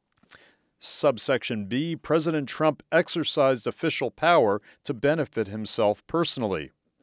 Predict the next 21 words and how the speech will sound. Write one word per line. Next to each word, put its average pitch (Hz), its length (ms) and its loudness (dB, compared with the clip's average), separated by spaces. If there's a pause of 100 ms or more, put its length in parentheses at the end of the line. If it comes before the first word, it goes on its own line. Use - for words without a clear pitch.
(520)
Overwhelming 190 920 4
evidence 139 520 2
demonstrates 147 640 0
that 131 160 -4
the 127 160 0
announcement 147 640 0
of 127 80 -4
investigations 117 1040 0
on 104 180 0
which 110 300 -6
President 127 420 -2
Trump 135 320 -2 (240)
conditioned 123 640 -2
the 110 120 -2
official 120 440 -2
acts 127 320 0 (220)
had 127 280 0
no 135 240 4
legitimate 143 680 0
policy 120 460 0
rationale, 107 760 0